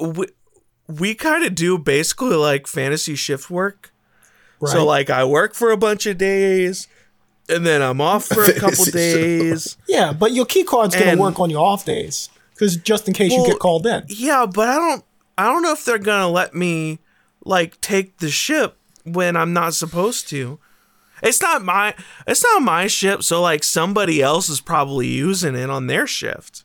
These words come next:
Speaker 2: At
Speaker 3: Mm.
Speaker 2: night?
Speaker 1: M-, I mean, maybe.
Speaker 2: <laughs> Has, have you ever met someone who works on the night shift?
Speaker 1: Uh,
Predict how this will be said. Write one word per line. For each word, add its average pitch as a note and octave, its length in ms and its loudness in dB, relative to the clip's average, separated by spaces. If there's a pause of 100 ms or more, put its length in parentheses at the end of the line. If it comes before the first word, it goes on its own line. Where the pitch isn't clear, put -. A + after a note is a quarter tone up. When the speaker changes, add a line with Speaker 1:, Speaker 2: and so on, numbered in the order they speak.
(120)
Speaker 2:
At F#2+ 160 2
Speaker 3:
Mm. - 40 -8
Speaker 2:
night? F#3+ 340 0 (960)
Speaker 1:
M-, E3+ 240 -6 (360)
I F#3 140 6
mean, F#3 240 0
maybe. C#4 540 2 (180)
Speaker 2:
<laughs> D4 220 4 (640)
Has, F#3+ 500 0 (280)
have G3 220 0
you A3+ 220 2
ever A#3+ 240 4
met A#3 340 4
someone G3 360 4
who F#3 180 2
works F#3 320 4
on F#3 100 2
the E3+ 80 2
night D3+ 260 0
shift? - 420 -10 (2000)
Speaker 1:
Uh, C4+ 1080 2